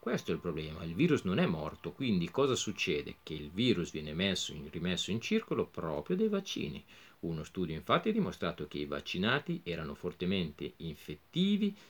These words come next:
per quattro o sei settimane, facendo riaccendere l'infezione che era in forte riduzione prima. Quindi da un punto di vista medico il bambino vaccinato dovrebbe restare a casa perché può infettare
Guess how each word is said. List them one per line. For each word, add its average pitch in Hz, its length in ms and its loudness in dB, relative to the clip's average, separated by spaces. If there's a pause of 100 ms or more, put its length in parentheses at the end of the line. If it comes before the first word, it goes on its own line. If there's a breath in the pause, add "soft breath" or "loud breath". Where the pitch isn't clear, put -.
(100)
per 87 220 -4
quattro 87 500 0
o - 20 -4
sei 117 320 6
settimane, 82 720 0
facendo 87 400 0
riaccendere 180 760 2
l'infezione 139 680 -2 (340 loud breath)
che 147 140 6
era 78 160 4
in 73 100 -2
forte 101 500 2
riduzione 90 640 2
prima. 92 380 4 (460 loud breath)
Quindi 117 300 2
da 73 80 -4
un 78 100 -4
punto 143 300 2
di 78 80 -2
vista 80 280 -2
medico 113 380 4
il 92 60 6
bambino 85 400 2
vaccinato 95 500 2
dovrebbe 87 600 4
restare 82 320 -2
a - 40 -6
casa 139 380 6
perché 85 300 -2
può 110 340 6
infettare 98 760 2